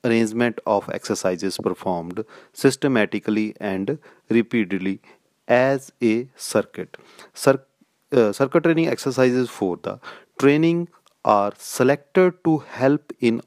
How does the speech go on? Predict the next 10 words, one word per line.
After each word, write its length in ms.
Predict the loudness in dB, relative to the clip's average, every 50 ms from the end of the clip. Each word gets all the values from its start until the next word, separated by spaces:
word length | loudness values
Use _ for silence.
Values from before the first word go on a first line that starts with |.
| _ _ 4
all-round 600 | 6 6 6 6 4 2 2 2 2 2 0 -4 -12 _ _ 0
training. 400 | 0 0 0 0 -4 -12 -14 -16 _ -20 -20 -20 -20 -20 -20 -20 -20 -20 -20 -20 -20 _ _ _
However, 540 | 0 4 6 6 8 6 6 4 4 2 0 -2 _ _ _ _ _ _ _ _ _ _ _ _ _ 2
if 280 | 4 4 4 2 0
their 240 | 2 4 4 4 4
training 480 | 2 0 0 0 0 0 -2 -6 -8 -12 -16 -20 -18 _
method 480 | -2 0 2 2 0 0 0 0 0 0
is 180 | 0 -2 -2 -4
used 480 | -6 -2 0 2 4 4 4 2 0
for 560 | -4 -14 -16 -16 -4 0 2 2 2 2 -2